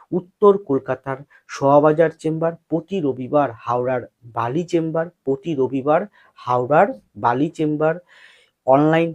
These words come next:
by phone কনসালটেন্সি অ্যাভেলেবল রয়েছে। আর জন্মগোষ্ঠী প-, করতে চাইলে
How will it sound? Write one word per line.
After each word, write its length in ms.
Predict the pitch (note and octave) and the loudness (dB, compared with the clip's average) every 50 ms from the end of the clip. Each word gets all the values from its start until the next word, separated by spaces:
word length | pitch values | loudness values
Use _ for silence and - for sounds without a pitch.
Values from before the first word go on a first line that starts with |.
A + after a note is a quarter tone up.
| - A#2 | -6 -4
by 140 | A#2 A#2 B2 | -2 -2 -2
phone 240 | A#2+ - C3+ B2+ A#2+ | -4 -6 -10 -12 -10
কনসালটেন্সি 760 | - A#2 A#2+ A#2+ - - D3+ D3+ - D3+ D3+ - - - - | -8 -8 -8 -6 -6 -6 -8 -8 -6 -8 -10 -10 -10 -14 -14
অ্যাভেলেবল 440 | - A#2 A2 A#2+ A2 A#2+ D3+ G3 G#3 _ _ _ - | -10 -8 -6 -4 -4 -2 -4 -4 -6 _ _ _ -2
রয়েছে। 480 | B2+ B2+ A#2 A2+ A#2 - - G#2+ - - _ - | 0 0 0 -2 -4 -8 -14 -14 -14 -16 _ -10
আর 120 | A2+ A#2 | -8 -4
জন্মগোষ্ঠী 600 | A2+ C3 A#2+ C3 D#3 E3 E3+ E3 - - - F3+ | -2 -2 0 0 0 -2 -2 -4 -8 -10 -8 -10
প-, 200 | E3 - D#3 D3+ D3 _ _ _ _ _ | -6 -2 -2 -2 -4 _ _ _ _ _
করতে 280 | - C#3+ C#3 - - C#3+ | -4 -4 -4 -2 -2 -4
চাইলে 500 | - - B2+ A#2+ C3 D3 E3+ F#3 G3+ | -2 0 0 0 2 2 2 2 2